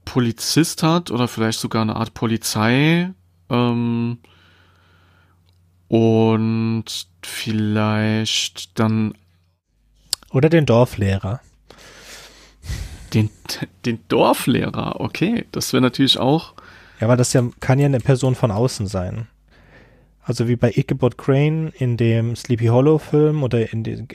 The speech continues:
Speaker 2: äh, dass der, äh,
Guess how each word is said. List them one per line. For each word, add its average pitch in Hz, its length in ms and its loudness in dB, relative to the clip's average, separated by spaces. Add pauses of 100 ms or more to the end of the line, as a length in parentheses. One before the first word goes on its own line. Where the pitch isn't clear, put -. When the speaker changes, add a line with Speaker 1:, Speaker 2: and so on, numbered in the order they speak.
Speaker 2:
äh, 110 260 -8 (1080)
dass 117 340 2
der, 107 460 4 (800)
äh, 104 380 -4